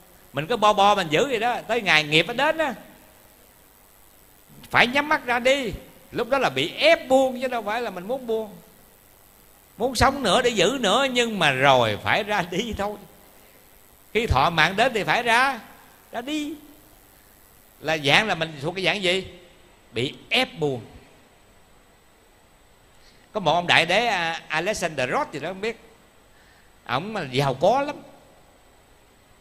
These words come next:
Khi ổng chết, ổng có để lại những cái lời di chúc, tâm nguyện, kêu cái người sống phải làm cho ổng. Cái điều thứ nhất ổng yêu cầu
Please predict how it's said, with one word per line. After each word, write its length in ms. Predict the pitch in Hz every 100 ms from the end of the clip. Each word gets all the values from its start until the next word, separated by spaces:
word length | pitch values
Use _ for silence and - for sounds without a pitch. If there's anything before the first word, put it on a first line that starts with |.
| _ _ _
Khi 120 | - 170
ổng 160 | 196
chết, 200 | 214 262
ổng 120 | 151
có 60 | 208
để 200 | 139 180
lại 380 | 190 139 151 160
những 100 | 151
cái 100 | 214
lời 300 | 156 127 120 147
di 100 | 165
chúc, 200 | - 240 - - - _ - _ _ - -
tâm 200 | 170 165
nguyện, 340 | 135 123 151 143 - - _ -
kêu 120 | 170
cái 100 | 185
người 160 | 165 131
sống 220 | 190 247
phải 100 | 190
làm 200 | 147 117
cho 120 | 110
ổng. 80 | 104 - - - - _ _ _ _ _ _ _ _ _ _ - _ - _ _ _
Cái 80 | 214
điều 160 | 175 156
thứ 80 | 226
nhất 220 | 262 - - - - - _ _ _ _ _ _ _ _ _ _ -
ổng 100 | 208
yêu 100 | 190
cầu 300 | 151 131